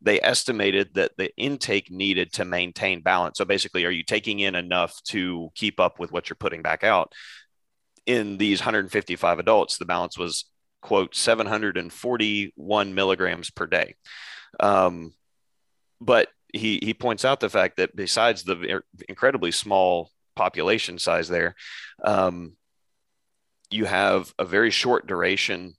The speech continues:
of this actual study. It was only two to three weeks. And then these people habitually intake, um, a pretty large amount of calcium at baseline. And then he compares that with, if you did the same study in a group of Peruvian men,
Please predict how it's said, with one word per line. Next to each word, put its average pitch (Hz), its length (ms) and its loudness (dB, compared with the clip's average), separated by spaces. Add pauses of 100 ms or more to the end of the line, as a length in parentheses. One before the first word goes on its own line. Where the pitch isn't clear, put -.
(200)
of 107 360 2 (200)
this 87 360 -4
actual 87 320 -2
study. 90 260 -2
It - 20 0
was 95 80 -2
only 110 140 -2
two - 200 -6
to 101 80 -4
three 87 200 -6
weeks. 92 380 -2 (400)
And 107 180 0
then 95 220 2
these 104 180 -2
people 98 500 0
habitually 90 960 0 (400)
intake, 98 800 -2
um, 90 360 -4
a - 80 -6
pretty 101 520 -6 (120)
large 90 400 2
amount 85 260 -4
of - 120 -8
calcium 82 380 -2
at 78 100 -6
baseline. 85 440 0 (340)
And 110 100 0
then 107 80 0
he 98 60 0
compares 95 480 0
that 90 260 4
with, 95 200 0
if 90 140 -8
you 101 60 -4
did 127 160 0
the 82 80 -2
same 101 320 0
study 87 480 0 (300)
in 104 160 -2
a 92 60 -2
group 92 220 0
of 90 140 -6
Peruvian 95 680 -2
men, 87 360 -2